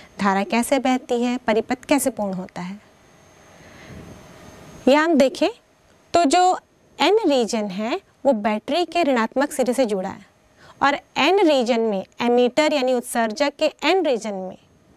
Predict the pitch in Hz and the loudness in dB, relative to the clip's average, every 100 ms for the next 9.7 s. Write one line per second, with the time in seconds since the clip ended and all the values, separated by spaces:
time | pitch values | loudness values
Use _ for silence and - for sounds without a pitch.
0 | _ _ _ _ _ _ - _ - - | _ _ _ _ _ _ -20 _ -20 -2
1 | 202 247 277 285 262 294 - 233 233 269 | 2 4 4 0 2 0 0 -2 0 -2
2 | 285 285 294 - 277 277 302 294 508 _ | -2 -2 -2 -2 -2 -2 -4 -4 -8 _
3 | _ _ _ _ _ - - - 233 269 | _ _ _ _ _ -20 -8 -4 0 0
4 | 220 208 233 320 277 240 - 233 - 226 | 2 2 2 0 0 -2 -2 -4 -2 -2
5 | 220 240 262 - 214 196 196 214 - 196 | -2 -2 -4 -4 -6 -6 -6 -8 -10 -14
6 | - 208 208 330 - 254 226 - - 196 | -10 -8 -6 -8 -2 0 0 -2 -10 -10
7 | - _ _ _ _ _ _ - - - | -12 _ _ _ _ _ _ -20 -20 -2
8 | 247 - 262 277 277 - 277 262 - 226 | 0 2 2 0 -2 -4 -2 -2 -2 -4
9 | - 262 269 277 247 240 247 | 0 0 2 0 0 2 0